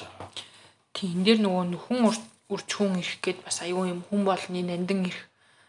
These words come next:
Speaker 2: байгаа шүү дээ. Тэрэн рүү хүмүүс бас их халддаг те. За, а, Л Г Б Т хүн ч вэ, үгүй ч вэ, ингээл хизээ хүүхэдтэй болох юм гэж байнга асуух,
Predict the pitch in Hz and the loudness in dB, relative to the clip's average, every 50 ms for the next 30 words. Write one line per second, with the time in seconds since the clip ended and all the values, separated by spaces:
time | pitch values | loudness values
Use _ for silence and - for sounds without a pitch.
0 | _ _ - 175 175 175 - - - - - 175 - - - 202 185 196 214 226 | _ _ -2 -2 -2 0 -2 -6 -6 -8 -10 -14 -12 -6 -2 0 4 6 6 8
1 | 254 240 214 165 165 175 - 185 180 185 190 180 - 180 - - - 175 - - | 8 8 8 6 4 0 -2 0 2 2 2 2 -2 -4 -6 -6 -6 -6 -8 -8
2 | - _ _ _ _ _ _ - - - - - - - - - - - - - | -12 _ _ _ _ _ _ -16 -16 -14 -8 -6 -4 -4 -4 -6 -8 -6 -4 -4
3 | 208 214 - - 190 185 180 185 - 165 160 160 - - - - - - - - | -4 -2 0 0 0 0 0 -2 -6 -6 -6 -6 -8 -10 -16 -20 -20 -20 -20 -20
4 | - _ - 170 165 165 175 180 175 - - 196 175 190 185 - - 190 190 - | -20 _ -6 -4 -4 -2 -2 -2 -4 0 0 0 0 0 2 2 2 0 2 0
5 | 185 180 - - 185 175 170 170 - - 190 185 - - - 175 170 170 175 175 | -4 -2 0 0 2 2 0 -2 -4 -6 -6 -4 -2 -2 -2 -2 -2 -4 -6 -8
6 | - - - 185 170 - 190 196 190 - 180 170 - - - - - 180 160 156 | -8 -8 -8 -8 -2 2 2 2 2 0 -2 -4 -4 -8 -12 -6 -4 -4 -4 -4
7 | - - - 170 170 165 160 - - - 160 165 165 165 165 - - - - 165 | -6 -8 -8 -8 -8 -6 -6 -6 -6 -4 -4 -4 -4 -4 -6 -8 -8 -8 -8 -8
8 | 160 - | -8 -10